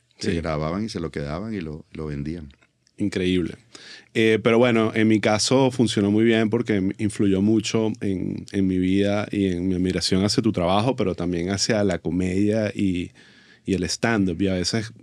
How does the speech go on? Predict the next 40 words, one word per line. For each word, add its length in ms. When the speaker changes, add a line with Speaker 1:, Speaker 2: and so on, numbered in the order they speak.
Speaker 2:
eh, 240
¿sabes? 200
Un 100
cassette 300
es 80
más 120
difícil 420
que 100
un 80
video 340
porque 300
no 160
estás 180
viendo 240
nada. 340
No 180
te 80
estaba 200
viendo 200
Speaker 1:
Sí. 20
Speaker 2:
la 100
cara, 240
no 80
te 80
estaba 220
viendo 260
la, 180
las 140
imitaciones, 560
las 120
actuaciones. 580
Era 160
solo 500
el 160
delivery 560
y 140
era 320
impresionante. 800
Speaker 1:
Y 20
la, 140